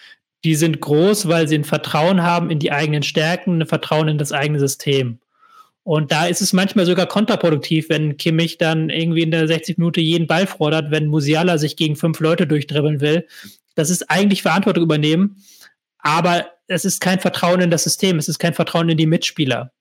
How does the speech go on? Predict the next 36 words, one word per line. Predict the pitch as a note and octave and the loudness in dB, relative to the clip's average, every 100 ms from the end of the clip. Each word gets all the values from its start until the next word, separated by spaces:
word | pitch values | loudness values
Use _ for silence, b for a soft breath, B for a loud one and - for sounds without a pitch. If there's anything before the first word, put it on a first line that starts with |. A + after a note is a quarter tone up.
| _ _ _ _ _ | _ _ _ _ _
Real | E3+ D3 E3 E3 F#3+ | -4 0 2 2 4
Madrid | F3 E3 A#3+ | 2 2 0
zum | A#3 D#3 | 0 2
Beispiel, | D3 D3+ - F3 | 2 0 0 0
die | D3+ D#3+ | 2 2
haben | F3 E3 | 2 0
so | D3+ A3 | 2 2
viel | A3+ G#3 | 2 2
Vertrauen | F#3+ - F#3 F#3+ E3+ | 0 0 0 2 2
in | E3 D#3 | 0 -2
die | D#3 | -2
komplette | - D3 G#3 G#3 | -4 -2 -2 0
Mannschaft, | F3+ F#3+ - D#3+ F3+ _ B B _ | 0 0 0 -2 -2 _ B B _
die | E3+ D#3 | 0 2
wissen, | A3+ G3+ | 2 2
dass | E3+ E3+ | 2 2
sie | F3+ | 2
auch | E3 | 2
noch | F3 | 2
in | E3 | 2
der | E3 | 2
neunzigsten | E3 F3+ G#3 - E3+ | 2 2 0 0 2
Minute | G#3 G3+ | 2 2
das | D#3 | 0
Spiel | D3+ D#3+ D3+ | 0 0 0
drehen | D3 D#3 | 0 0
können, | D#3+ E3+ D#3+ | 0 0 0
die | E3+ | 0
werden | F3+ F3 F3 | 2 2 4
nie | G3+ G#3+ | 6 6
nervös. | G3+ F#3+ G3 D#3+ B2+ - _ | 4 4 2 2 -2 -8 _
Und | F3+ | -4
wenn | D3 E3+ | 0 2
du | E3 | 2
nervös | D#3+ D3+ G3 C4+ - | 2 2 2 2 0
wirst | D3+ A#2+ - | -2 -2 -6